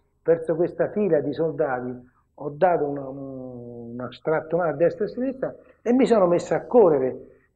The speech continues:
e mi sentivo dietro le spalle le, le, le, le pallotte che mi fischiavano da tutte le parti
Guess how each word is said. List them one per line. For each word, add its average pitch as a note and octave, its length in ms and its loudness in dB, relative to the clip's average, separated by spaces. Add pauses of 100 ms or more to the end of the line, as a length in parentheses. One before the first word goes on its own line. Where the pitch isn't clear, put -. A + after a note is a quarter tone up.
e C#4 120 2
mi F4 160 4
sentivo C4 580 8
dietro G3 340 6
le F3 140 6
spalle G3 760 4 (140)
le, F3 240 6
le, F3 160 8
le, E3+ 160 8
le E3 160 8
pallotte G3+ 420 6
che E3+ 80 8
mi E3 140 2
fischiavano F#3 400 4
da E3 60 6
tutte - 120 0
le D3+ 80 6
parti E3 480 4